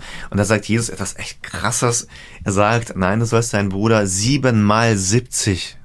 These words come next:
vergeben.“ Also einfach eine unfassbar große Zahl. Ähm, das bringt zum Ausdruck, dass Vergebung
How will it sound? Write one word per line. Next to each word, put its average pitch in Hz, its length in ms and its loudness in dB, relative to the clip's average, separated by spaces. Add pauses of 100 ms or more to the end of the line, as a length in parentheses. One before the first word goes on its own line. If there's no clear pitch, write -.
vergeben.“ 80 720 -4 (240)
Also - 280 -6 (300)
einfach 98 340 0
eine 110 160 2
unfassbar 113 720 0
große 95 360 -8
Zahl. 98 360 -4 (760)
Ähm, 90 1120 2 (640)
das 117 360 -4 (340)
bringt 113 300 0
zum 117 140 2
Ausdruck, 117 440 4
dass - 160 -4
Vergebung 107 800 0